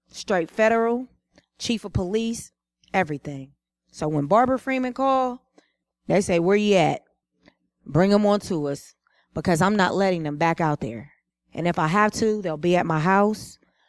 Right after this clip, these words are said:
until I get in touch with either the Salvation Army or the hotline where they can get 'em somewhere.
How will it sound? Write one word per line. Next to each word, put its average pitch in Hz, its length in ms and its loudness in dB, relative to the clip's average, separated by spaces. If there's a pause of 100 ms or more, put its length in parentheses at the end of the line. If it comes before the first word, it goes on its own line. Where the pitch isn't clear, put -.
(120)
until 170 280 -2
I 175 100 2
get 185 140 0
in 190 80 -2
touch 190 260 -2
with 180 100 -8
either 165 240 -10
the 143 80 -16
Salvation 196 640 -2
Army 202 480 -4 (400)
or 165 100 -8
the 156 80 -8
hotline 202 720 -2 (280)
where 156 120 -14
they 175 120 0
can 170 160 -6
get 170 120 0
'em 160 120 -4
somewhere. 185 580 -6